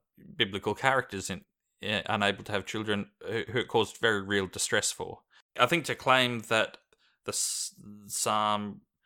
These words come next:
is making distinctions between gender or d-, distinctions between different people's worth on the basis of whether they can have kids or their likelihood to lead a meaningful life is, is, I think, going a bit too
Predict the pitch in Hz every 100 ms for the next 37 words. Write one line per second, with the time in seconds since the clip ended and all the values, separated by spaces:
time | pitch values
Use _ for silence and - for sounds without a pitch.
0 | _ _ _ _ 113 - - 120 110 -
1 | 107 104 123 117 110 - - 120 107 98
2 | 98 95 95 101 - _ _ _ _ _
3 | - 110 104 101 101 - - 117 - 117
4 | 117 101 - - - 123 107 104 98 120
5 | - - 110 101 120 110 104 107 107 107
6 | 107 101 95 _ 95 104 - 101 104 98
7 | 98 95 95 104 101 92 - _ _ 113
8 | 98 - 101 107 113 120 - 104 107 104
9 | 101 101 95 98 98 - 101 98 90 -
10 | - 110 - - 113 - 110 - 120 -
11 | _ _ 113 107 101 - - 104